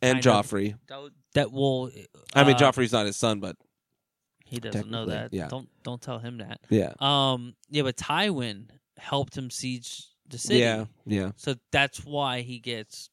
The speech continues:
Speaker 1: Cersei. Which, I mean, listen, Cersei's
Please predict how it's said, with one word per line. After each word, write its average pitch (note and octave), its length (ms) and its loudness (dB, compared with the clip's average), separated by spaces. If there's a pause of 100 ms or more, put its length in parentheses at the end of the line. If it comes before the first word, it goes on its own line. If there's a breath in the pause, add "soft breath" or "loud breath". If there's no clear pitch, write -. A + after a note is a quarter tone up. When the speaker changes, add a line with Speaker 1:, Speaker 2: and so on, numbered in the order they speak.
(140)
Speaker 1:
Cersei. B2 460 -10 (640)
Which, D#3+ 220 0
I F3 80 2
mean, D#3 300 -2 (180)
listen, B2+ 340 -2
Cersei's C#3 640 -10